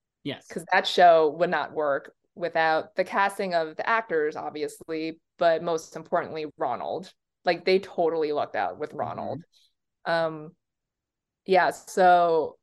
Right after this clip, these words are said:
Speaker 2: I, I mean, if I, if I were voting, I would have Jury Duty, but I don't know. Like, I would love, you know, I would, I would say it's a win if,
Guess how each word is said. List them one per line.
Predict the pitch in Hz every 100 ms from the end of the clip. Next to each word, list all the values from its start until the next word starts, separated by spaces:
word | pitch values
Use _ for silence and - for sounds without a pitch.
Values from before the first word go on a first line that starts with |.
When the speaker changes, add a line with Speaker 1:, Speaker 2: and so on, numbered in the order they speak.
| _
Speaker 2:
I, | - 180 180 180 -
I | -
mean, | 180 -
if | 180
I, | 180 180 -
if | 185
I | 175 170
were | 151
voting, | 104 98 95 107 139 - 123
I | 156
would | 143 139
have | 135 - 214 _ _ _
Jury | 151 131
Duty, | - 117 117 185 190 _ _ -
but | 156 143 -
I | 165
don't | 160 156 147 - _ _ _ -
know. | 240 262 269
Like, | 214 160
I | 180
would | 185
love, | 180 180 180 - -
you | 190
know, | 165 156 160 165 _
I | -
would, | 247 247
I | 160
would | 233 233
say | 214
it's | 196 180
a |
win | 160 156 165 165
if, | 127